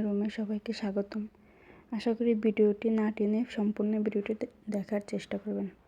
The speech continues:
এবং লাইক, শেয়ার, কমেন্ট করে যাবেন। একটি কড়াইতে পরিমাণ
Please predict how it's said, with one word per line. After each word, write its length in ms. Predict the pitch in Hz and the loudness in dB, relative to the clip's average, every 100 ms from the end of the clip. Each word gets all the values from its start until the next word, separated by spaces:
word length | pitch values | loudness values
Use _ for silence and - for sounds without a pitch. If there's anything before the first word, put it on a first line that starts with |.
| _ _ _ _ _ _ _ - _ _ _ - - 220 | _ _ _ _ _ _ _ -20 _ _ _ -20 -16 0
এবং 140 | 208 214 | 4 4
লাইক, 280 | 202 196 202 - | 4 4 2 0
শেয়ার, 220 | 220 208 220 | 4 4 4
কমেন্ট 340 | 214 202 196 | 4 6 4
করে 200 | 220 202 | 4 2
যাবেন। 280 | 208 196 202 - - - - _ - - _ _ - - - - - - | 4 2 -2 -6 -16 -20 -20 _ -20 -20 _ _ -20 -20 -20 -20 -20 -4
একটি 280 | 240 - 269 | -4 0 2
কড়াইতে 380 | 254 247 226 226 233 | 4 4 4 4 4
পরিমাণ 480 | 233 220 214 214 | 6 6 6 6